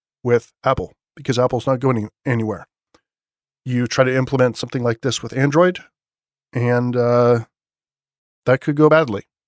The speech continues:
'cause you could choose, uh, the wrong vendor or the wrong manufacturer or whatever, and have it not be compatible, and you have to do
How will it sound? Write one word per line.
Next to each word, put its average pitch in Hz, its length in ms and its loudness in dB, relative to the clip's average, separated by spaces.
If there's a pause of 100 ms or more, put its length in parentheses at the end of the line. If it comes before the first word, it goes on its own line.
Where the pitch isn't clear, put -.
'cause 113 120 -6
you 120 60 -8
could 120 160 -4
choose, 127 460 -4
uh, 120 200 0
the 113 80 -8
wrong 127 240 2
vendor 113 300 -2
or 110 100 -14
the 110 120 -4
wrong 120 280 2
manufacturer 120 640 -4
or 110 60 -6
whatever, 113 380 -4 (400)
and 107 100 -6
have 127 120 2
it 113 60 -8
not 113 200 -2
be 120 100 -6
compatible, 139 540 0
and 120 100 0
you 110 40 -4
have 110 100 -8
to - 120 -20
do 107 360 -8